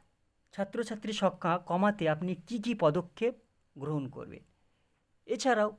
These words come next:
কোশ্চেন করতে পারে, "মিড ডে মিল প্রকল্প কী?"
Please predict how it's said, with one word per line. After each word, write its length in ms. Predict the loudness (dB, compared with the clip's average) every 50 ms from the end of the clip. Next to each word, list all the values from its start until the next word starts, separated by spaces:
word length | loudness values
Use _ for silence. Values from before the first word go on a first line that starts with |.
| _ _ _ -6
কোশ্চেন 360 | -6 -4 -4 -2 -2 -2 0
করতে 340 | 0 -2 -4 -4 -6 -8 -4
পারে, 340 | -2 -2 -2 -2 -4 -8 -8 -12 _ _ _ _ -8 -4
"মিড 260 | -2 -2 -2 0 4
ডে 120 | 6 6
মিল 200 | 8 8 6 4
প্রকল্প 760 | 2 0 0 0 4 6 6 6 4 2 0 -2 -2 -2 -2 -4 -8
কী?" 300 | -6 -6 -6 -6 -6 -10